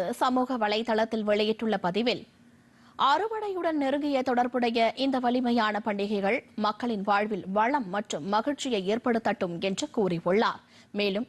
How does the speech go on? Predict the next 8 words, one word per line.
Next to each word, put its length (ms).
இந்த 140
பண்டிகை 340
நமது 240
வண்ணமயமான 760
பாரம்பரியம் 640
மற்றும் 280
ஒற்றுமை 380
உணர்வை 300